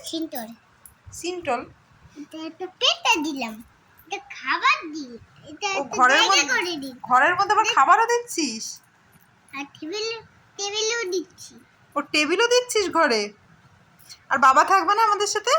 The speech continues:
Speaker 1: হ্যাঁ।
Speaker 2: বাবা
Speaker 1: হ্যাঁ।
Speaker 2: থাকবে?
Speaker 1: হ্যাঁ, থাকবে তো।
Speaker 2: ও।
Speaker 1: তুই আমাকে না বলেছি?
Speaker 2: না, না, তুই না বলবি কেন?
Speaker 1: দাঁড়াও।
Speaker 2: বাবা, টেবিল আছে ঘরে, খাবার আছে, আর কি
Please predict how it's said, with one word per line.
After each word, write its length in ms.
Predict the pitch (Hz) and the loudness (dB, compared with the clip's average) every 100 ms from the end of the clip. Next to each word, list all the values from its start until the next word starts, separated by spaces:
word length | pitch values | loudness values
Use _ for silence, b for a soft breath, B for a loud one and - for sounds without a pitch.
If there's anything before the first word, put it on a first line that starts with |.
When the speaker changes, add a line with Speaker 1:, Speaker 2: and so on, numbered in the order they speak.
| 659 _ - | 0 _ -20
Speaker 1:
হ্যাঁ। 220 | 269 453 - _ _ _ _ - | -16 -16 -16 _ _ _ _ 0
Speaker 2:
বাবা 220 | 240 277 | 4 4
Speaker 1:
হ্যাঁ। 60 | 302 | 2
Speaker 2:
থাকবে? 380 | 330 339 523 254 214 | 0 2 2 2 0
Speaker 1:
হ্যাঁ, 460 | - - 262 392 427 | -8 -20 -8 -4 -4
থাকবে 500 | 359 - 349 359 311 | -8 -12 -14 -14 -16
তো। 200 | 302 285 | -18 -18
Speaker 2:
ও। 460 | 320 381 359 285 269 _ _ _ - | -14 -12 -10 -12 -16 _ _ _ -10
Speaker 1:
তুই 220 | 277 294 | -4 -2
আমাকে 440 | 381 381 381 359 427 | -2 -2 -4 -6 -4
না 260 | 370 269 | -2 -2
বলেছি? 520 | 285 381 453 466 539 277 - - - - - - - | -2 -4 -4 -6 -10 -10 -14 -18 -18 -20 -20 -20 -6
Speaker 2:
না, 220 | 453 508 | 2 4
না, 80 | 349 | 2
তুই 160 | 302 320 | 0 2
না 200 | 294 285 | 4 4
বলবি 320 | 269 254 226 | 0 -8 -10
কেন? 180 | 202 202 208 - _ _ _ _ _ _ _ _ _ _ _ _ _ 285 | -10 -12 -14 -20 _ _ _ _ _ _ _ _ _ _ _ _ _ -12
Speaker 1:
দাঁড়াও। 380 | 254 247 220 226 _ _ _ _ _ - | -10 -10 -12 -18 _ _ _ _ _ 2
Speaker 2:
বাবা, 300 | 240 240 285 | 4 4 2
টেবিল 440 | 320 277 302 302 | 2 -2 0 4
আছে 280 | 302 302 330 | 4 4 0
ঘরে, 480 | 269 285 311 330 320 | 2 4 6 4 4
খাবার 320 | 285 233 294 | 4 6 6
আছে, 280 | 294 294 339 | 6 2 6
আর 160 | 320 339 | 6 6
কি 160 | 494 | 2